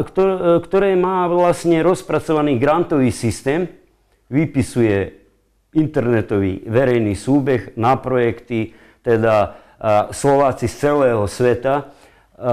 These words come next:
môžu sa uchádzať, e, o realizáciu svojich kultúrnych, vzdelávacích, e, ideí, ale dokonca aj úpravu budov, stán-, kultúrnych stánkov, škôl a tak ďalej.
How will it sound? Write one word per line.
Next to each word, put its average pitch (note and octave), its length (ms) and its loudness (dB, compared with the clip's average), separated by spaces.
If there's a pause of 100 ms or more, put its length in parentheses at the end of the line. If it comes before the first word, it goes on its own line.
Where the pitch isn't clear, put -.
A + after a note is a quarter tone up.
(420)
môžu B2 1000 0
sa A#2+ 240 0
uchádzať, A#2+ 720 0 (160)
e, A2+ 180 -6 (220)
o G#2+ 480 0
realizáciu G#2+ 800 0
svojich G2+ 480 -4
kultúrnych, G#2+ 640 0
vzdelávacích, G#2+ 800 0
e, - 100 -20 (680)
ideí, C3 480 2
ale A#2 320 4
dokonca A2+ 720 0
aj G#2+ 80 0
úpravu B2+ 560 0
budov, A2+ 560 0
stán-, B2+ 560 -2
kultúrnych C3 480 0
stánkov, C3+ 640 -2
škôl B2+ 400 -2
a G#2 80 -2
tak G2+ 240 -6
ďalej. A2+ 400 -4